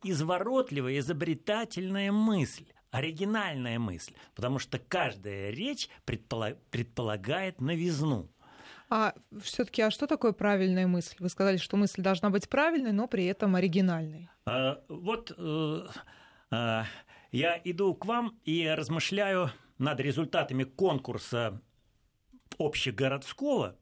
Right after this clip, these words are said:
Speaker 1: "Слово золото", который мы провели в прошедшую субботу в нашем институте среди старшеклассников. Десяти-одиннадцатиклассников, двадцать человек, лучших ораторов, отобранных на-, нами после их, э,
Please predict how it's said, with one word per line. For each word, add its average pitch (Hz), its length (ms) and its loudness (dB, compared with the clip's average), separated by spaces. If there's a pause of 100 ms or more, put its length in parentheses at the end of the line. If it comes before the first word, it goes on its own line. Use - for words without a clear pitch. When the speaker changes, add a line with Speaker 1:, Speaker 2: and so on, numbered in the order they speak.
(100)
Speaker 1:
"Слово 151 640 4
золото", 170 540 -2
который 127 340 -2
мы 117 140 2
провели 123 640 -2
в - 120 -20
прошедшую 113 600 -4
субботу 147 480 -4
в 113 60 -2
нашем 139 340 0
институте 170 560 -2 (180)
среди 147 340 -6
старшеклассников. - 960 -4 (320)
Десяти-одиннадцатиклассников, 139 1400 -2
двадцать 202 420 -2
человек, 117 520 -2 (440)
лучших 135 480 -2 (420)
ораторов, - 640 2
отобранных 110 580 -2
на-, 117 380 0
нами 113 360 0
после 110 600 -2
их, - 440 -4
э, 104 500 0